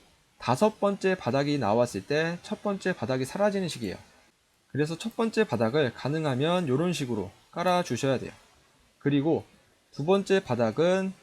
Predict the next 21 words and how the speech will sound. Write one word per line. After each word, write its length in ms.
이런 280
식 140
있죠. 300
바로 280
옆에 340
이쁘게 400
까시는 400
방법으로 580
이런 320
식으로 480
까시면 340
되고, 160
세 220
번째 400
바닥도 400
바로 360
옆에다가 540
안쪽에서부터 1120
차례대로 560
깔아주시면 640
돼요. 140